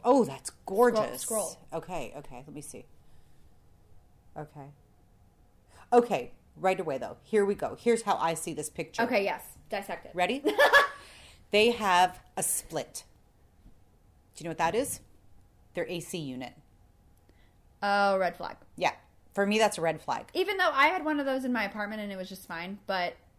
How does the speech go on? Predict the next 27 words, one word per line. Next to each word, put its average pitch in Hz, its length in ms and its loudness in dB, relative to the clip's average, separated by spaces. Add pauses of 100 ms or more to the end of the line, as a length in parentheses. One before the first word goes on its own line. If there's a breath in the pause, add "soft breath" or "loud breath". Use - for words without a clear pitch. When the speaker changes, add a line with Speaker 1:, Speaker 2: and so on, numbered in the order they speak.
(140)
Speaker 2:
you 220 160 -2
never 202 200 -2
know 185 140 -4
with 185 100 -4
those 190 180 -4
things. 190 340 -8 (260)
Speaker 1:
So - 180 -2
what 196 260 2
that 196 260 6
tells 202 400 0
me 160 160 -2
is 151 80 -8
they 170 160 -2
do 180 180 -10
not 160 220 -2
have 165 120 -14
central 151 500 -6
air 156 140 -2
conditioning. - 640 -12
Speaker 2:
Correct. - 360 -8
Speaker 1:
They 175 100 2
have 214 180 0
a 269 40 -2
unit 175 460 -4
that 151 200 -2
plugs 180 460 0
into 156 640 -6